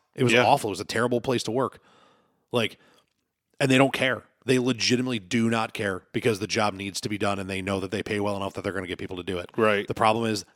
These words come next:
Speaker 1: that is changing very quickly with this new generation.
Speaker 2: Yeah.
Speaker 1: Like,
Speaker 2: Fucking these, these, these kids, they are not to be fucked with because they
Speaker 1: I
Speaker 2: will fucking,
Speaker 1: would
Speaker 2: th-,
Speaker 1: rather
Speaker 2: there ain't, there ain't no such thing as fucking two weeks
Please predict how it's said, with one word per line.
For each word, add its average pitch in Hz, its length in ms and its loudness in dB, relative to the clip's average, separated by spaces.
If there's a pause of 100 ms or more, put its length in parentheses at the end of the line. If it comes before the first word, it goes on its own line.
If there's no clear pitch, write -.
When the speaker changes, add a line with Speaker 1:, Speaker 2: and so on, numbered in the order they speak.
Speaker 1:
that 104 360 -2
is 92 100 -2
changing 95 400 -4
very 92 220 -4
quickly 101 340 -4
with 90 140 -8
this 92 100 -8
new 92 120 -8
generation. 90 540 -12 (520)
Speaker 2:
Yeah. 123 240 4 (500)
Speaker 1:
Like, 107 240 -2
Speaker 2:
Fucking 110 480 2
these, 127 240 2
these, 120 400 -2
these 131 480 -2
kids, 135 480 2 (480)
they 156 140 4
are 113 140 4
not 107 420 0
to 120 60 -6
be 110 100 -2
fucked - 360 0
with 107 400 -4
because 110 480 4
they 131 260 6
Speaker 1:
I - 20 -4
Speaker 2:
will 139 240 2
fucking, 113 680 -2 (360)
Speaker 1:
would 127 160 4
Speaker 2:
th-, 143 120 2
Speaker 1:
rather 123 240 10
Speaker 2:
there 208 60 10
ain't, 214 240 4
there 135 180 8
ain't 214 200 2
no 135 340 2
such - 320 0
thing 156 200 2
as 127 100 -4
fucking 135 300 0
two 151 180 4
weeks 131 200 4